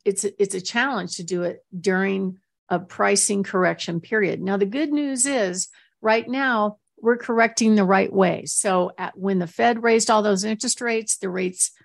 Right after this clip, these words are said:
plum-, I mean, the, when the Fed increased the interest rates last year, it was the, it was the fastest increase of interest rates that we have ever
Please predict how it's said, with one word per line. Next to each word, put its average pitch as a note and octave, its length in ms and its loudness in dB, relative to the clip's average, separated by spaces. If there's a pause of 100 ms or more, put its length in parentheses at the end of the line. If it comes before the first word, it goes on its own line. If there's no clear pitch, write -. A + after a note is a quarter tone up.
(280)
plum-, A#3+ 380 2
I G#3 100 4
mean, G3+ 160 6
the, E3+ 160 2 (480)
when G#3+ 180 4
the F#3+ 60 2
Fed A#3+ 380 2
increased B3 560 -2
the A3+ 100 -6
interest G#3+ 320 0
rates F#3+ 260 2
last F#3+ 420 2
year, G3 180 -2
it - 20 -4
was D#3+ 140 -10
the, - 200 -12
it G3+ 60 0
was F#3 180 -4
the F3 140 -8 (180)
fastest A#3 600 2 (100)
increase A3 500 0
of F3+ 140 -6
interest G3+ 340 -6
rates F#3 200 -8
that G3 120 -10
we F#3+ 140 0
have F3+ 220 -4
ever G#3 500 -2